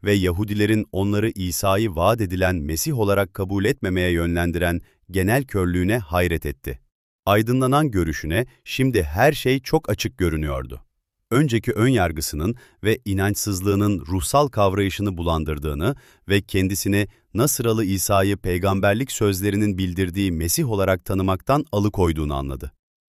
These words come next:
Saul kendisini kutsal ruhun ikna edici gücüne tamamen teslim ettiğinde hayatındaki hataları gördü ve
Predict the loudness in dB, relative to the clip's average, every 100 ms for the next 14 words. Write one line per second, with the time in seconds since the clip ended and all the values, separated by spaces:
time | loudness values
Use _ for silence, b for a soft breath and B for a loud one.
0 | _ -6 4 4 4 2 2 2 0 0
1 | 0 0 b b -8 -6 2 2 4 2
2 | 2 2 0 -2 -6 -2 2 2 0 -2
3 | -4 -2 -2 0 0 -2 -4 0 0 0
4 | 0 0 -2 0 0 0 -4 -6 -2 -2
5 | -2 b b -2 2 4 2 0 -2 -2
6 | -2 0 2 2 2 -2 -4 -4 0 0
7 | b b b 0 2